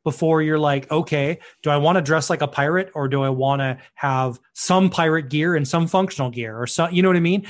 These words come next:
You have to, like, grow into that. And I mean, I've done it. Even for me, I, I told, I was talking to somebody on our Discord, Five W Bikers Discord, that, uh, I've bought a new helmet every year for the past four years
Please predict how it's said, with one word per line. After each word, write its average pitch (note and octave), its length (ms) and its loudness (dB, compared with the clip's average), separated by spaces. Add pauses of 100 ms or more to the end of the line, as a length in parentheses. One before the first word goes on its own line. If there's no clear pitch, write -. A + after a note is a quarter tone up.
(160)
You G3 240 0
have F3 220 -4
to, B3+ 80 0
like, G3 220 0
grow D#3 340 0
into F3+ 220 2
that. A#2 300 -8
And B2 180 -8 (220)
I E3+ 80 0
mean, F3+ 140 4
I've F3 240 0
done F3 180 4
it. E3 160 -2 (720)
Even A#3+ 260 6
for G3 160 2
me, F#3 320 2 (160)
I, D3+ 220 -2
I D#3 60 2
told, E3+ 400 0
I D3 220 -2
was D3+ 140 -4
talking F#3 240 0
to E3 60 0
somebody D#3+ 500 0
on C#3 600 0
our C3+ 300 0
Discord, B2+ 680 -2
Five C3+ 180 -2
W C#3 160 -2
Bikers C3+ 340 -4
Discord, B2+ 500 -4 (360)
that, C3 520 0 (120)
uh, C3 440 0 (200)
I've C#3 200 0
bought E3+ 240 4
a D#3 40 2
new D#3+ 240 4
helmet E3+ 460 0
every D3 300 -2
year C#3 180 0
for C3 140 -6
the C3 60 -4
past C3 340 -4
four C3 200 -2
years A#2+ 420 -8